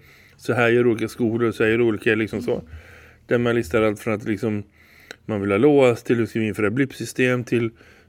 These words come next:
vi har ansökt om, om att få ha kameror, och så liksom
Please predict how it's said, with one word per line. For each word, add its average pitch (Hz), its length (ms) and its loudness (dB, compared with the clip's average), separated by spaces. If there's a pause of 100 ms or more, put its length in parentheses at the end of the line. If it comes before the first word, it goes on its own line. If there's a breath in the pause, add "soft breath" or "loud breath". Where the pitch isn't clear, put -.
vi 113 120 0
har 117 80 4
ansökt 110 300 -2
om, 104 160 -2
om 107 220 -2
att 101 100 -4
få 107 120 -6
ha 101 160 0
kameror, 139 840 0
och 113 80 -6
så 127 120 -2
liksom 117 400 -4